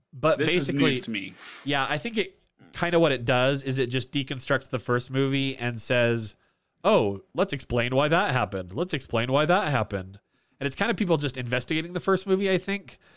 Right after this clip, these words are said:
Speaker 1: And I think it's just generally seen as not very good, um, and not very important like the first one. So, um, it's not important, and I'm gonna ignore that it exists for the sake of mine.
Speaker 2: We're re-, it's a reboot.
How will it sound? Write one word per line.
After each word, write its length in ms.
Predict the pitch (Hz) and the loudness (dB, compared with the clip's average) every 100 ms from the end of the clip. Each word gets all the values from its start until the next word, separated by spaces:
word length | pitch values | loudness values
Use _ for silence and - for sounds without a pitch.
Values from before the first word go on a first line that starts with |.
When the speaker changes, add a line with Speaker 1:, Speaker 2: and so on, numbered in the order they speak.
| - | -10
Speaker 1:
And 120 | - 143 | -4 -2
I 60 | |
think 260 | 139 151 123 | -2 -4 -4
it's 180 | 127 - | -6 -6
just 240 | 127 - | -6 -4
generally 360 | 123 117 110 104 | -2 0 0 0
seen 200 | 113 107 | -4 -6
as 160 | 98 | -4
not 160 | 107 104 | -4 -4
very 140 | 101 | -4
good, 340 | 92 101 113 127 _ - - - _ _ _ _ _ _ - | -2 -2 -2 -4 _ -20 -20 -20 _ _ _ _ _ _ -8
um, 360 | 107 98 90 - | -6 -4 -8 -8
and 100 | 117 | -4
not 180 | 117 107 | -2 0
very 200 | 110 104 | -2 -2
important 680 | 110 - 113 135 139 - - | -2 0 0 -2 -8 -16 -8
like 140 | 113 107 | -6 -6
the 80 | 113 | -2
first 240 | 120 - | -2 -2
one. 240 | 127 135 131 | -4 -4 -6
So, 420 | - 123 110 104 - _ _ _ - 117 | -4 0 2 0 -6 _ _ _ -14 -2
um, 420 | 117 107 98 107 _ _ _ _ - | 0 -2 -4 -14 _ _ _ _ -8
it's 140 | 151 | 0
not 120 | 202 | 0
important, 300 | 185 175 165 | 2 2 2
and 80 | 143 | 0
I'm 60 | 131 | -2
gonna 120 | 135 | -2
ignore 380 | 120 113 123 127 | -2 0 4 4
that 100 | 123 | 2
it 80 | 110 | -2
exists 600 | 107 110 151 - - - _ _ _ _ _ | -4 -2 -2 -4 -10 -14 _ _ _ _ _
for 120 | 131 | -6
the 80 | 120 | -4
sake 220 | 135 131 | -4 -4
of 100 | 127 | -4
mine. 320 | 135 139 175 170 - - - _ _ _ _ _ - | -2 -2 -4 -12 -20 -20 -20 _ _ _ _ _ -8
Speaker 2:
We're 180 | 147 160 | -4 -4
re-, 180 | 147 - _ | -4 -8 _
it's 220 | 165 - | -4 -2
a 20 | |
reboot. 460 | 143 135 117 101 | -2 -2 -2 -4